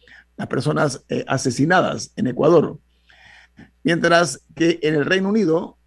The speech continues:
a sus noventa y cinco años, la reina Isabel, eh, segunda rechazó el premio Oldie of the Year, esto es, anciana del año, porque dice que no se siente vieja.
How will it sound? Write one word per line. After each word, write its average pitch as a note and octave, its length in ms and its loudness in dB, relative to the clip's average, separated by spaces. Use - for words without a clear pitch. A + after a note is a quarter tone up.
a C3+ 100 -4
sus C#3+ 420 -6
noventa D3+ 640 0
y C#3 120 0
cinco - 580 -4
años, C#3 680 -4
la C3 120 0
reina E3+ 280 4
Isabel, D#3+ 600 2
eh, C3+ 360 -4
segunda C#3+ 720 0
rechazó F#3+ 680 0
el D3+ 100 -2
premio F3+ 560 -6
Oldie A3 480 6
of D#3 160 2
the F3 140 2
Year, G3 440 2
esto C#3 400 -6
es, G3+ 360 0
anciana E3 560 0
del D#3 140 4
año, D#3 300 0
porque C3+ 220 -6
dice F3+ 340 -2
que D3 140 -2
no F#3+ 420 -6
se F3+ 220 -4
siente F3 480 -2
vieja. D#3+ 540 -2